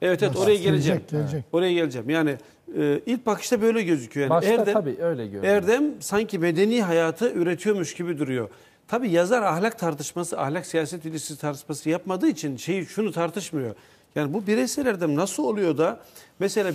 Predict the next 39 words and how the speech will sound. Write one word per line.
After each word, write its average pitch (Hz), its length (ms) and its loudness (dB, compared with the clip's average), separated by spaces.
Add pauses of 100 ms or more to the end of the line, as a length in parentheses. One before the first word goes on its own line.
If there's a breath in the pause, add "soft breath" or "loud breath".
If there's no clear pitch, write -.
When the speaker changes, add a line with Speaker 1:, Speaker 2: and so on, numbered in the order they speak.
Speaker 1:
büyük 214 220 -4
medreseleri 196 580 0
üretiyor? 131 480 -4 (960 soft breath)
Bu 170 120 -2
bireysel 233 360 2
erdem 190 320 2
nasıl 196 280 0
oluyor 214 340 2
da, 170 200 0 (140)
Speaker 2:
İlim 170 200 0
hayatını 139 420 2
Speaker 1:
e, 156 40 2
Speaker 2:
inşa 139 180 -2
Speaker 1:
ilim 202 100 4
Speaker 2:
ediyor. 233 140 4
Speaker 1:
hayatını 175 540 2
ve 202 100 0
sanatları 175 540 -2
inşa 180 460 0
ediyor? 117 240 -2
Speaker 2:
Güçlü 175 280 0
devlet 160 340 2
ortaya 139 280 0
çıkarıyor. 180 300 2
Speaker 1:
Evet, 110 100 -4
yani 131 300 -2
buna 208 240 0
dair 247 280 2
bir 208 40 -6
tartışması 175 520 -4
yok 165 80 6 (140)
tabii. 160 120 0
Speaker 3:
Naiflik 247 140 -2
de 254 160 2
doğurabilir. 107 600 -2
Speaker 1:
Evet. 190 220 0 (120)
Speaker 3:
Zayıflık 143 540 -2
da 226 140 0
doğurabilir. 104 520 -2